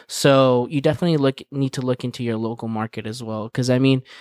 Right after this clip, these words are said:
like, if you're just gonna reduce that statement to, to, you know, to what the literal words is, then yeah, it's gonna sound reductive, but you need to take a look at all of the context and nuance,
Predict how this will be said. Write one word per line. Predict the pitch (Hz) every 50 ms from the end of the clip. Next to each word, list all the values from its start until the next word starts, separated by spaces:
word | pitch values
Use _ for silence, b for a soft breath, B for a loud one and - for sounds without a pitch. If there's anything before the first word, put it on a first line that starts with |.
| B B B
like, | 139 139
if | 151 151
you're | 180 180
just | 165 160 -
gonna | 185 170 147 131
reduce | 127 131 123 135 143 143 - -
that | 131 113 -
statement | - - - 123 104 80 98 - -
to, | - 127 117 113 98 - _ _ _ _
to, | - - - 131
you |
know, | 120 113 107 107
to | - - 135
what | 117 117 117 - -
the | 120
literal | 120 135 139 135 131 123 117
words | 117 123 120 117 113 110
is, | 110 107
then | 110 107 113
yeah, | 123 127 120 110 101
it's | 104 - - -
gonna | - 117 113
sound | 110 - 120 110 110 101
reductive, | 104 110 113 110 107 - _ - 101 117 _
but | - 104 - - -
you | 135 131
need | 139 143
to | 151 147
take | - - 147 135 -
a | 131
look | 127 131 135 135 - 127
at | 117 - -
all | 107 120 135
of | 160 170
the | 185
context | 185 - - 165 147 147 147 143 - 147 143 139 139 - -
and | 123 123 127
nuance, | 131 131 127 123 123 120 117 123 123 - -